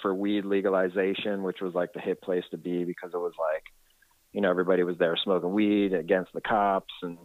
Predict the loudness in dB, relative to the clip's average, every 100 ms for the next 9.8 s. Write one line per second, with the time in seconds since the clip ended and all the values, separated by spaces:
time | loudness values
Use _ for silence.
0 | -20 _ _ _ _ _ -6 -4 0 0
1 | 0 0 -2 0 0 2 0 -2 -2 -2
2 | -2 -2 -4 -6 -10 -6 0 2 4 4
3 | 4 2 -2 -8 -14 -14 -14 -8 -8 -8
4 | -10 -6 -4 -6 -8 -12 -12 -10 -10 -8
5 | -8 -8 -14 _ _ -8 -6 -4 -4 -6
6 | -14 -20 -20 _ _ -16 -12 -8 -4 -6
7 | -6 -18 -20 -16 -14 -14 -16 -18 -20 _
8 | 2 4 4 2 -8 _ _ _ 0 4
9 | 6 4 2 0 0 0 0